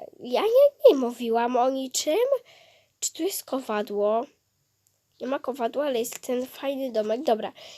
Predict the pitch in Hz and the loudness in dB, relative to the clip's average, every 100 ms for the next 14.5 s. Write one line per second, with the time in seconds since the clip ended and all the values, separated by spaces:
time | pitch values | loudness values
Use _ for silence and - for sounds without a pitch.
0 | - 381 440 523 - 415 381 - 453 - | -4 -2 0 0 2 0 0 -4 -4 -2
1 | 427 415 - 427 302 220 208 233 370 _ | -4 -4 -4 -4 -2 -2 -4 -4 -6 _
2 | _ _ - - - - 247 254 254 - | _ _ -12 -10 -10 -10 -4 0 2 2
3 | - 294 262 226 214 202 196 294 - - | -2 -4 -2 -2 -2 -4 -4 -8 -12 -16
4 | - _ _ _ _ _ _ _ _ _ | -20 _ _ _ _ _ _ _ _ _
5 | _ - - 226 233 - 415 370 330 311 | _ -16 -6 -4 -4 -6 -4 -4 -4 -4
6 | 262 262 330 - - 277 240 247 - - | -2 -2 -4 -4 -2 0 0 -2 -6 -14
7 | - 254 - 294 - - 285 262 262 - | -4 -4 -4 -8 -8 -4 0 0 -2 -4
8 | 254 220 254 220 226 320 - 285 - - | -4 -4 -6 -6 -6 -8 -8 -8 -8 -10
9 | 247 240 233 233 _ - 233 - 254 254 | -8 -6 -6 -8 _ -12 -12 -12 -6 -4
10 | 233 214 202 214 - - - - - - | -4 -6 -8 -10 -14 -16 -16 -18 -18 -18
11 | - 214 320 _ - - - _ _ _ | -12 -8 -8 _ -20 -20 -20 _ _ _
12 | _ _ _ _ 277 - 262 - - - | _ _ _ _ -20 -14 -14 -14 -20 -10
13 | 311 320 349 339 240 208 202 - - 214 | -10 -8 -8 -6 -6 -6 -10 -12 -14 -14
14 | - - 440 453 - | -14 -12 -10 -10 -12